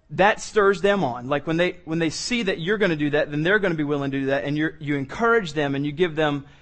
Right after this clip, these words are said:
um, "Hey, you know what? And this is what I see in Christ in you. This is how I see Jesus working in you," and, and encouraging them on. So it's,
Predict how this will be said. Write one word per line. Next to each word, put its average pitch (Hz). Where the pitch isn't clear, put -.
um, 131
"Hey, 156
you 151
know 156
what? 170
And 147
this 175
is 170
what 175
I 160
see 185
in 156
Christ 185
in 147
you. 127
This 156
is 160
how 165
I 151
see 165
Jesus 160
working 190
in 143
you," 135
and, 139
and 147
encouraging 190
them 170
on. 143
So 147
it's, 147